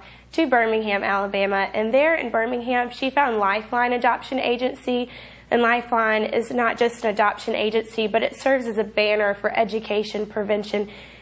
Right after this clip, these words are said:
and support for women and men going through those really critical times in their lives. So my mother walked into the office and needed counseling, and because that resource was made available to her, she decided to give birth to me.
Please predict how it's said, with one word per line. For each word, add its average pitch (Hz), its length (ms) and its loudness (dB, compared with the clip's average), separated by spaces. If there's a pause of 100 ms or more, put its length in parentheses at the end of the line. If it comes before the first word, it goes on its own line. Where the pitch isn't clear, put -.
and 254 240 4
support 262 500 2
for 262 140 0
women 233 320 2
and 220 260 0
men 220 240 2
going 214 300 0
through 220 200 0
those 208 200 -2
really 220 220 2
critical 220 420 -2
times 220 480 -2
in 269 80 4
their 277 160 2
lives. 277 440 0 (340)
So 226 500 2
my 220 400 0
mother 233 380 2
walked 220 340 0
into 220 640 0 (400)
the - 80 2
office 262 560 2
and 220 100 0
needed 220 260 0
counseling, 220 500 -2
and 220 100 2
because 220 360 0
that - 200 0
resource 226 560 -2 (220)
was 214 180 -2
made 214 200 2
available 214 440 2
to 214 120 -4
her, 214 360 0
she 254 200 -8
decided 214 480 0
to 214 80 -8
give 208 200 0
birth 208 300 0
to - 140 -8
me. 311 320 2